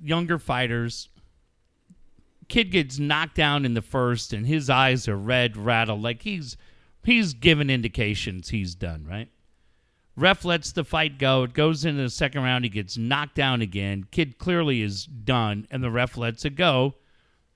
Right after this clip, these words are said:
Kid takes about twenty-five more punches, unnecessary, and they finally wave it off. I write on Twitter, "Man, that fight could have been stopped ten punches earlier. I don't know what some of these refs are waiting for."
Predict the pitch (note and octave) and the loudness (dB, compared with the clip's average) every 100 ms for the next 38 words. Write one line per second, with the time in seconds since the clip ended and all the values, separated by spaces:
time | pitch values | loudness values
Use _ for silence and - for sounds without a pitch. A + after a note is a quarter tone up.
0 | - A#3 F3+ G3 C#3 D3+ C#3+ A#2+ E3 G3 | -2 0 4 2 0 -2 -2 -2 -4 -4
1 | G3+ F#3+ E3+ E3 D3+ D3 A#2 C#3+ B2+ - | -2 0 0 0 0 0 2 0 0 -2
2 | A2+ G#2+ A2 - _ E3 F3+ D#3 A#2+ - | -2 -2 -4 -12 _ 0 0 0 -2 -4
3 | G#2+ - G2 F#2+ G2 G#2 _ _ _ _ | -6 -2 0 0 -4 -8 _ _ _ _
4 | - D#3 D3+ D3 - D3 C#3 B2+ G#2+ G2+ | -2 0 0 0 0 0 0 -2 0 0
5 | F2 D#2 C#2 - - _ _ _ _ _ | -2 -6 -10 -16 -20 _ _ _ _ _
6 | _ _ _ _ _ _ - C3+ D#3+ D#3 | _ _ _ _ _ _ -2 2 6 6
7 | C#3+ C3+ B2+ F#3+ F#3+ A2+ B2+ - _ _ | 4 2 -2 0 0 0 -4 -10 _ _
8 | _ _ _ _ _ D#3+ D3+ D#3 - E3+ | _ _ _ _ _ 0 2 0 2 4
9 | D3 - _ E3 C3+ C3 C3 B2 - - | 2 -2 _ -2 0 2 4 2 -4 -10
10 | - - C#3+ C3+ - C#3+ C3 D3+ B2 C3 | -4 2 2 2 0 -2 0 0 0 -2
11 | G#2+ D#3 D#3 A2+ A2 - B2 A2+ C#3 C#3+ | 0 2 2 2 2 0 -4 0 0 0
12 | C#3 A#2+ B2 A#2 C3+ A#2+ A#2 A2+ G2+ A2 | 0 0 -2 -4 -4 -2 -2 -2 -2 -2
13 | A2 - G#2+ F#2+ F2 E2 - - | -2 -2 -2 -2 -4 -6 -12 -18